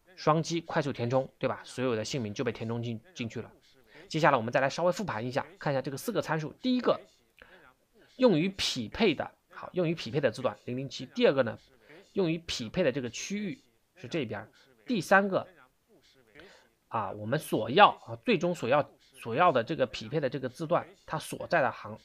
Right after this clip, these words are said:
列数是第二列。那比如说我改一下，为了方便大家理解，我把这一列Ctrl X、Ctrl V，哎，这个时候都是零了。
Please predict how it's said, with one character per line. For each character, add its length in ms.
列 240
数 200
是 160
第 260
二 140
列。 180
那 80
比 160
如 80
说 140
我 120
改 280
一 80
下， 200
为 120
了 40
方 160
便 140
大 80
家 140
理 120
解， 160
我 80
把 140
这 140
一 120
列 200
Ctrl 280
X、 440
Ctrl 220
V， 180
哎， 100
这 100
个 80
时 80
候 60
都 100
是 80
零 180
了。 160